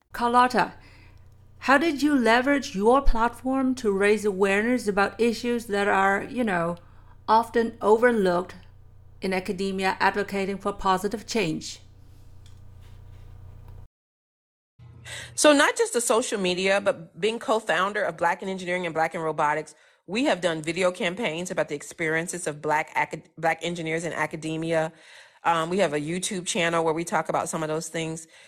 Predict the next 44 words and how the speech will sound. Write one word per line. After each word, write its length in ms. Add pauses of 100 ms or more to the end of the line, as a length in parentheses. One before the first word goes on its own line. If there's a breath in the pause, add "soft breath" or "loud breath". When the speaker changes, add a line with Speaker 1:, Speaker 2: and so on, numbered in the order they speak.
(120 soft breath)
Speaker 2:
sharing 440
things 240
that 100
some 160
people 240
like 180
this 160
live, 540
right? 280 (200 soft breath)
Or 100
posting 420
videos 600
on 200
YouTube 540
and 140
TikTok 500
and 80
Instagram. 560 (460 soft breath)
Because 280
some 220
people, 400
you 140
will 120
find, 380
like, 160
somebody 380
just 180
commented 380
in 140
the, 100 (100)
in 140
the 80
chat, 400 (320 soft breath)
a 80
lot 220
of 80
people 260
have 200
gone 260
through 220
what 240
we 100
go 220
through. 360